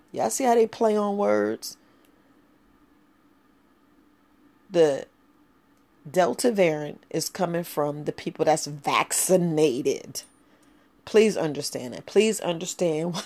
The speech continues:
I'm saying. That's where it's coming from. So it's coming from them. Then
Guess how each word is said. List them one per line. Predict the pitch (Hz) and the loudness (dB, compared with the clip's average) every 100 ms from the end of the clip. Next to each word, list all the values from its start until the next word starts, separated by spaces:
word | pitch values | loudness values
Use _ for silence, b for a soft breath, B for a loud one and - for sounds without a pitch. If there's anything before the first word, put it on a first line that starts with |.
| 180 | -8
I'm | 143 | -8
saying. | - 147 92 - | -6 -8 -8 -6
That's | - 175 - | 2 2 4
where | 202 175 | 4 4
it's | 190 | 0
coming | - 202 175 | -2 0 0
from. | - - - - B B | -2 -8 -8 -12 B B
So | B 170 | B 4
it's | 151 | 4
coming | - - 269 | 2 0 0
from | - 175 156 | 2 2 2
them. | 156 147 147 - | -2 -4 -6 -6
Then | 143 139 | -4 -6